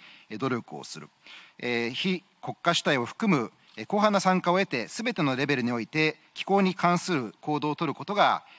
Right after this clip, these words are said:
えー、このようなパラダイムシフトを実現させる鍵となるというものであります。まあ、そして、あの、私は、あの、この夏までは、えー、財務副大臣を務めておりましたけれども、同じく、えー、福岡で行われました財務大臣会合、まあ、その時には、えー、ティーシーエフディー、ま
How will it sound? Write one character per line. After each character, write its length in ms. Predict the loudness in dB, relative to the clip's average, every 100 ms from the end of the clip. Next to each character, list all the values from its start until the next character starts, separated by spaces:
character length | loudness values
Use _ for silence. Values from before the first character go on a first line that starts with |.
| -18
え 40 | -16
ー、 40 |
こ 100 | -4
の 80 | 0
よ 60 | 0
う 20 |
な 80 | 0
パ 120 | 0
ラ 80 | 2
ダ 80 |
イ 40 | 4
ム 60 |
シ 160 | 2 0
フ 80 | -4
ト 80 | -8
を 40 |
実 280 | -8 -8 -2
現 120 | -2
さ 120 | -2
せ 100 | -4
る 140 | -4 -6
鍵 260 | -6 -4
と 100 | -2
な 120 | -2
る 160 | -2 -8 _
と 80 | -4
い 60 |
う 40 | -2
も 120 | -2
の 80 | -4
で 120 | -6
あ 40 | -10
り 80 | -10
ま 80 |
す。 220 | -10 -10 -14 -18 -16 -16 -18 -6
ま 60 | 0
あ、 20 |
そ 80 | 2
し 60 |
て、 100 | 4
あ 60 | 6
の、 240 | 8 8
私 260 | 6 4 4
は、 80 | 4
あ 40 |
の、 80 | 6
こ 100 | 6
の 80 | 6
夏 200 | 6 6
ま 120 | 4
で 80 | 8
は、 260 | 6 6 2
え 80 | 0
ー、 20 |
財 140 | 4
務 140 | 6 6
副 160 | 6
大 140 | 4 4
臣 300 | 2 0 0
を 100 | -2
務 180 | 0 -2
め 60 |
て 60 | 0
お 40 |
り 80 | -2
ま 100 | -2
し 60 | -2
た 80 | 0
け 100 | 2
れ 80 |
ど 80 | 4
も、 180 | 4 2 -2 -20 -12 2
同 160 | 4
じ 80 | 4
く、 340 | 2 2 0 -6 _ -20 _
え 60 | -4
ー、 20 |
福 180 | 4 6
岡 160 | 6
で 100 | 2
行 140 | 0 2
わ 100 | 4
れ 100 | 6
ま 120 | 4
し 60 | 4
た 200 | 2 4
財 140 | 2
務 160 | 2 2
大 140 | 0
臣 180 | 0 0
会 160 | 0
合、 240 | 0 -4 -8 _ -20 -20 -4
ま 60 |
あ、 20 | 2
そ 80 |
の 120 | 4 2
時 220 | 0 -2
に 120 | 4
は、 420 | 6 6 2 -2 -16 -20 _
え 100 | -2
ー、 60 | 2
テ 80 |
ィ 40 | 2
ー 20 |
シ 100 | 4
ー 40 | 2
エ 20 |
フ 100 | 2
デ 80 | 2
ィ 140 |
ー、 20 |
ま 60 | 2